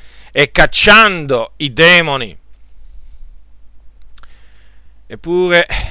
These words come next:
nonostante tutto ciò, nonostante che dalla sua parola uscissero parole di grazia,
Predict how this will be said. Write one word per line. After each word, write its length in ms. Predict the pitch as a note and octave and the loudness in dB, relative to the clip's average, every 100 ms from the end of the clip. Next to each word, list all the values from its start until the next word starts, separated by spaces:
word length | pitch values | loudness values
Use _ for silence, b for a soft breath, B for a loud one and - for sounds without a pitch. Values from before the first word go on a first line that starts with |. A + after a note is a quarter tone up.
| B | B
nonostante 680 | - B2+ C3+ - D#3+ D#3+ D#3 | -8 -6 -6 0 0 0 -4
tutto 300 | D3+ D3 D3+ | -6 -6 -6
ciò, 360 | - E3 D#3 - - - - - b b b B2+ | 0 0 0 -4 -20 -20 -20 -20 b b b -10
nonostante 640 | D3+ - F#3 F3 F3 E3+ | -6 -2 2 2 2 -2
che 100 | E3+ | 2
dalla 220 | E3+ E3 | 4 4
sua 180 | D3 E3 | 2 2
parola 460 | E3+ E3+ F3+ F3+ | 4 6 6 8
uscissero 720 | E3+ D#3+ - F#3+ - F#3 E3+ D#3 | 4 2 0 2 2 2 0 4
parole 400 | E3 F3 F#3 F3 | 4 6 4 2
di 100 | F3 | -2
grazia, 920 | D3+ F#3+ F#3 E3 - - A#2 F#2 | 2 6 6 4 0 -2 -4 -6